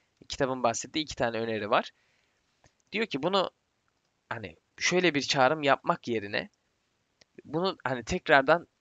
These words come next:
değer atana-, hani atanamayan bir şey olması lazım. O da nasıl yapabilirsiniz diyor. Yine tekrar, e, şunu bir kere public'ten çıkartın diyor. Private yapın diyor. Private static final.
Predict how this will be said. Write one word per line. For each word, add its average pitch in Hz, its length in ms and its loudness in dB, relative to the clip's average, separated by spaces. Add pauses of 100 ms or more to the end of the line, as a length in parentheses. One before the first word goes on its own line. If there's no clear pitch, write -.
değer 147 280 4
atana-, 147 440 2 (120)
hani 117 220 -6
atanamayan 151 680 0
bir 135 40 -6
şey 165 140 2
olması 107 320 -2
lazım. 98 260 -6
O 156 120 2
da 170 100 4
nasıl 175 240 0
yapabilirsiniz 101 720 -8
diyor. 135 220 -6 (560)
Yine 208 140 0
tekrar, 185 420 2
e, - 340 -6 (280)
şunu 165 240 -4
bir 156 60 -12
kere 139 160 0
public'ten 156 760 0
çıkartın 139 460 2
diyor. 104 120 -6
Private 147 440 4
yapın 98 220 -10
diyor. 95 100 -8
Private 127 380 4
static 101 300 -10
final. 131 420 -2